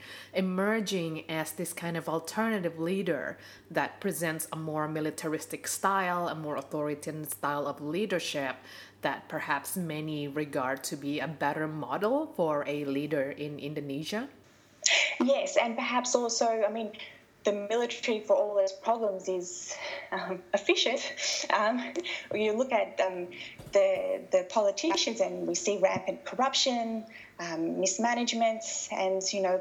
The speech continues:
Speaker 2: perhaps, you know, if no one else can do the job properly, maybe some of these strong men will get the job done.
Speaker 1: Um, so I,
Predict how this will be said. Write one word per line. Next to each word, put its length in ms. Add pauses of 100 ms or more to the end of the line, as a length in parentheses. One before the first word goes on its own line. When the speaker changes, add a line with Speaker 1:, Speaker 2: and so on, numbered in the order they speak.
Speaker 2:
perhaps, 520
you 80
know, 80
if 160
no 100
one 140
else 260
can 160
do 160
the 100
job 300
properly, 420
maybe 460
some 260
of 220
these 260
strong 480
men 380 (640)
will 100
get 300
the 80
job 340 (560)
done. 380 (440)
Speaker 1:
Um, 360
so 280
I, 200